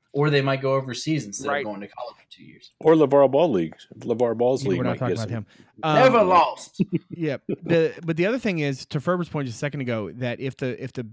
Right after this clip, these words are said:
Speaker 2: if the upper echelon kids did go to the N B A, that would basically leave the Dukes and Kansas and Kentuckys of the world to pick off the high, the, the, maybe the lower four, five-star,
Speaker 1: The
Speaker 2: higher
Speaker 1: DeAndre
Speaker 2: four-
Speaker 1: Hunters.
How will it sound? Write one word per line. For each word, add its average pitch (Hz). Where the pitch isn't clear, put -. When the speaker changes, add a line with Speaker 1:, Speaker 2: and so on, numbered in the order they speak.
Speaker 2:
if 135
the 117
upper 156
echelon 123
kids 110
did 123
go 107
to 120
the 107
N 104
B 107
A, 95
that 147
would 175
basically 143
leave 127
the 117
Dukes 117
and 117
Kansas 117
and 107
Kentuckys 131
of 110
the 107
world 107
to 101
pick 120
off 117
the 117
high, 113
the, 113
the, 113
maybe 120
the 113
lower 123
four, 127
five-star, 117
Speaker 1:
The 135
Speaker 2:
higher 120
Speaker 1:
DeAndre 120
Speaker 2:
four- 156
Speaker 1:
Hunters. 120